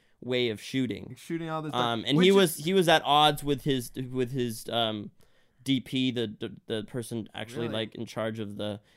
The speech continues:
Speaker 1: yeah, they were, like, going back and forth with each other. They both had different ideas of how to shoot it. It, it was just constant. It was not a, a nice, uh, place to be while shooting. Um, yeah.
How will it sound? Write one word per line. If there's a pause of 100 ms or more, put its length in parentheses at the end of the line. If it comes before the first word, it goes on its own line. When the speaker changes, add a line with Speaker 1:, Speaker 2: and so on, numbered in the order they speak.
Speaker 1:
yeah,
they
were,
like, (600)
going
back
and
forth
with
each
other.
They
both
had
different
ideas
of
how
to
shoot
it. (540)
It,
it
was
just
constant. (1600)
It
was
not
a,
a
nice, (340)
uh,
place
to
be
while
shooting. (480)
Um, (880)
yeah.